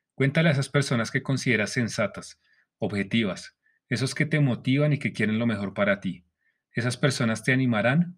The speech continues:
si consideras que es bueno para ti, te alentarán a hacer eso que te apasiona por encima de cualquier obstáculo.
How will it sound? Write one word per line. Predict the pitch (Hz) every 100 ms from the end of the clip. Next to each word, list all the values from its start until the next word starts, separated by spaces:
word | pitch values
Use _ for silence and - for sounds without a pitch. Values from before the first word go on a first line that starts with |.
| _
si | - -
consideras | - 117 113 110 110 107
que | 131
es | 107
bueno | 117 120 117
para | 127 113
ti, | 107 87 - _ _ _
te | 120
alentarán | 113 107 110 107 110
a |
hacer | 120 - 123
eso | 123
que | 123 131
te | 135
apasiona | 120 113 - 127 160 165
por | - 113
encima | 101 - 131 143
de | 143
cualquier | - 104 98 107
obstáculo. | 101 - 98 - 85